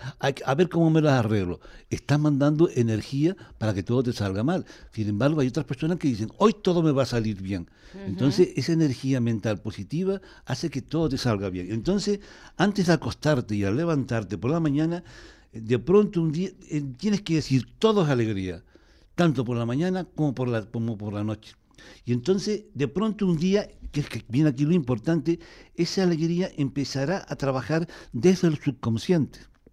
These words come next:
Speaker 2: Ujú.
Speaker 1: Y esa alegría se conserv-, se conservará permanentemente en tu conciencia. Y dando la mano de la alegría está el sentido del humor. Esto sí que es importante.
Speaker 2: Es importantísimo contar con él,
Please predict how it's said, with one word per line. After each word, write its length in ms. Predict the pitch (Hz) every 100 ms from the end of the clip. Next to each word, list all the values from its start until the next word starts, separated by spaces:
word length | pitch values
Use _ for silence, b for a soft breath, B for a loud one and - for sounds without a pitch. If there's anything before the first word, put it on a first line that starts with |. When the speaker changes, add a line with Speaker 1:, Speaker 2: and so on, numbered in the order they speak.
| _ -
Speaker 2:
Ujú. 420 | 175 160 175 226 -
Speaker 1:
Y 80 | 135
esa 180 | - 175
alegría 340 | 160 160 165
se 160 | 151 135
conserv-, 460 | 139 143 131 113 -
se 120 | 131
conservará 640 | 120 127 123 123 113 143 180
permanentemente 1300 | - 151 143 139 151 208 208 175 180 208 185 190 180 B B
en 140 | 139 139
tu 140 | 135
conciencia. 680 | 131 127 - 107 95 - - B B B B B B B B -
Y 300 | 247 302 - -
dando 380 | 147 240 240
la 160 | 208 170
mano 400 | 160 151 131 120
de 160 | 120 135
la 120 | 131
alegría 480 | 127 123 160 202 208
está 280 | - - 185
el 60 |
sentido 420 | - 135 147 135
del 100 | 113
humor. 320 | 95 80 - _
Esto 260 | 160 - 151
sí 180 | - 156
que 100 | 139
es 80 |
importante. 600 | 113 92 90 - 71 - -
Speaker 2:
Es 60 | 190
importantísimo 800 | 170 151 - 165 202 202 196 165
contar 320 | 165 151 170
con 140 | 170 156
él, 180 | 139